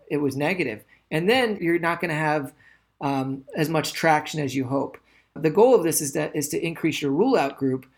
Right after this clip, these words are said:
but you can still identify people with injury and infarction patterns. The algorithms are all over the place, frankly,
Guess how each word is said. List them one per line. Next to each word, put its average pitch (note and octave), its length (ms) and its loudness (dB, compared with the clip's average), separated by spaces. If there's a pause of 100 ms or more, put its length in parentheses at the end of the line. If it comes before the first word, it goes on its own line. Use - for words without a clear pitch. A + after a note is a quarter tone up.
(300)
but D#3+ 320 0
you F3+ 120 -4
can F#3 160 0
still C4+ 240 0
identify E3 640 2
people D3 440 -2
with C#3 320 -2 (120)
injury E3+ 480 0
and D3 80 -4
infarction D3 580 -4
patterns. A#2 640 -6 (480)
The F#3 120 6
algorithms C4+ 540 2
are F#3+ 140 4
all E3+ 140 4
over E3 180 0
the C#3+ 80 -2
place, - 560 -6
frankly, D3+ 500 -2